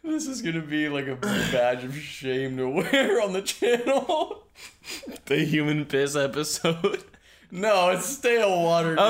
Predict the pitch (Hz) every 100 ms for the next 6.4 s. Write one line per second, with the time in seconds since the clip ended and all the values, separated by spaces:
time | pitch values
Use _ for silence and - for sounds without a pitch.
0 | 226 165 180 185 185 175 190 202 190 175
1 | 165 185 170 165 160 156 156 147 131 156
2 | - 165 151 - 285 285 180 165 - 202
3 | 214 - 254 240 - - - 135 131 -
4 | 117 117 117 117 110 95 87 - - -
5 | - - - - - - _ _ _ 165
6 | 156 185 180